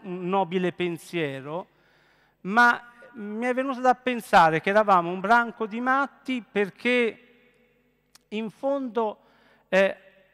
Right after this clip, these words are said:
anche noi come Ulisse, questa è, è l'immagine che ho usato nel titolo, il ventiseiesimo canto dell'Ulisse, e in quel momento mi è venuto in mente appunto questi ricordi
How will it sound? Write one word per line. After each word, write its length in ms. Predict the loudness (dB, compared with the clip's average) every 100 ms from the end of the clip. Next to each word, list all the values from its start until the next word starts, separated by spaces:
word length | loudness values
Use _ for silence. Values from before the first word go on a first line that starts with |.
| _ _ _ _ 0
anche 380 | 0 0 -2 -2
noi 280 | 0 -2
come 300 | -2 -4 -2
Ulisse, 760 | -4 -4 -6 -6 -10 -6 -2 -2
questa 460 | -2 -6 _ -2
è, 380 | 0 -2 -4 -12
è 40 | -8
l'immagine 720 | -6 -2 0 0 -2 -6 -6
che 80 | -8
ho 40 |
usato 320 | 0 0 0
nel 240 | -6 -6 -8
titolo, 440 | -10 -10 -6 -4
il 80 | -2
ventiseiesimo 720 | -4 -8 -10 -8 -6 -6 -8 -4
canto 340 | -4 -4 -6
dell'Ulisse, 800 | -10 -8 -8 -8 -12 -12 -12 -12 _ _ _ _
e 100 | -6
in 80 |
quel 160 | -2 -2
momento 420 | -2 -4 -6 -6
mi 100 | -4
è 40 | -2
venuto 420 | -2 -4 -6 -6
in 120 | -4
mente 320 | -4 -4 -4
appunto 380 | -6 -4 -12 -10
questi 320 | -10 -10 -10
ricordi 800 | -10 -8 -2 -2 -2 -8 -8 -8